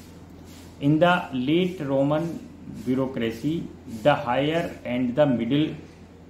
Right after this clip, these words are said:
echelons was a comparatively affluent group। यानी सबसे ज़्यादा जो हुआ था,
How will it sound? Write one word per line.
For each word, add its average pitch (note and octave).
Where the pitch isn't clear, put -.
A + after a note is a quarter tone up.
echelons C#3
was C3
a D3+
comparatively D3
affluent C3+
group। A#2
यानी D3
सबसे C#3+
ज़्यादा C#3
जो C3+
हुआ B2
था, C3+